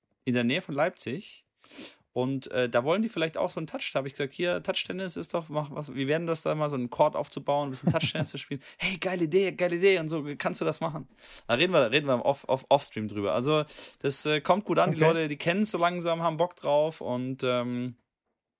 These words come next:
Speaker 1: ja, wer's noch nicht ausprobiert hat, ist selber schuld.
Speaker 2: <laughs> So, so sieht's aus. Dein Wort in Gottes Tennishand. So, Schrambini, ich hab, ich hab mich natürlich vorbildlich vorbereitet und hab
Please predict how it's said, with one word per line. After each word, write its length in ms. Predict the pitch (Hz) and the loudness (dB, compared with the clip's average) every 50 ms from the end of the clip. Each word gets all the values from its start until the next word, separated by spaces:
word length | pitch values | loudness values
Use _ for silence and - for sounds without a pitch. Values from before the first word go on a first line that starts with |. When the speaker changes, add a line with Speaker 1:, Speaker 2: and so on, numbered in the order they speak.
| _ _ _ _ _ _ _ _ _ - - | _ _ _ _ _ _ _ _ _ -10 -2
Speaker 1:
ja, 220 | - 113 127 - - - - - _ - - - - _ _ | 2 2 2 2 0 -6 -20 -20 _ -20 -20 -20 -20 _ _
wer's 200 | 107 113 120 - | -2 0 0 0
noch 80 | 135 | 0
nicht 100 | 127 123 107 | 2 2 2
ausprobiert 420 | 110 117 131 120 113 117 110 117 | 2 0 0 0 0 0 0 2
hat, 380 | 120 113 110 113 - - - - _ | 2 0 2 0 -2 -8 -8 -6 _
ist 300 | - 113 117 - - - - | -2 0 0 0 0 -2 -4
selber 420 | 107 95 90 110 123 131 120 110 98 | -6 -2 2 2 2 4 4 2 0
schuld. 500 | - - - 67 62 - - - - _ _ _ _ _ _ _ _ _ _ _ _ _ _ _ - - - - - - - - | 0 -2 -6 -8 -10 -12 -14 -18 -20 _ _ _ _ _ _ _ _ _ _ _ _ _ _ _ -20 -20 -20 -20 -20 -20 -4 -2
Speaker 2:
<laughs> 240 | - - - 196 110 | -2 0 2 2 0
So, 320 | 107 131 120 - 151 160 165 - - - - - - - - | 0 -2 -4 -2 -2 -2 -2 -4 -12 -14 -14 -14 -16 -16 -14
so 640 | - - - - - 156 156 151 156 156 156 - - | -12 -10 0 4 6 6 8 8 6 4 2 0 -2
sieht's 380 | 143 104 139 147 135 - - | -4 -4 -2 -2 -2 -4 -6
aus. 580 | 135 - - 143 135 135 131 123 - - - - - | -8 -8 -6 -6 -6 -6 -6 -8 -10 -14 -16 -8 -2
Dein 360 | - 143 151 156 160 156 127 | 0 0 2 2 2 0 0
Wort 320 | 139 135 139 135 - - | 0 0 0 -2 -4 -8
in 380 | - - 143 139 135 135 127 - _ _ _ - | -6 -4 -2 -2 -2 -2 -4 -6 _ _ _ -2
Gottes 680 | - 139 135 - 139 131 131 - - - - - - _ _ - | 0 0 0 0 0 -4 -4 -6 -10 -12 -14 -16 -20 _ _ -8
Tennishand. 600 | - 131 127 123 120 - - 123 117 113 - - _ _ - - - - - - - - _ _ _ _ _ _ _ _ _ - | -4 -2 -2 -2 -4 -6 -8 -8 -8 -8 -10 -14 _ _ -20 -20 -20 -20 -20 -20 -20 -20 _ _ _ _ _ _ _ _ _ 0
So, 220 | - 180 165 135 | 4 4 4 4
Schrambini, 380 | 131 - - 147 139 147 143 143 | 2 -2 0 0 2 2 0 0
ich 260 | - 170 160 - 170 | -2 -4 -2 0 0
hab, 100 | 185 - - - - - _ _ _ _ _ _ | 0 0 -2 -8 -20 -20 _ _ _ _ _ _
ich 100 | - - | 0 2
hab 80 | 180 180 | 4 4
mich 120 | 175 160 | 4 4
natürlich 400 | 170 165 - - 170 185 170 - - | 2 2 2 2 2 2 0 -2 -4
vorbildlich 640 | - - 160 190 185 190 185 170 165 - 135 - | 0 4 4 4 6 4 2 2 0 -6 -8 -4
vorbereitet 680 | - - 156 156 147 139 127 123 131 127 - 160 - - | 0 0 2 2 2 0 -2 -2 -2 -2 -4 -6 -6 -4
und 400 | - 143 143 139 139 139 123 131 | -2 0 0 2 0 0 0 0
hab 280 | 151 175 - - - | 0 0 -2 -6 -18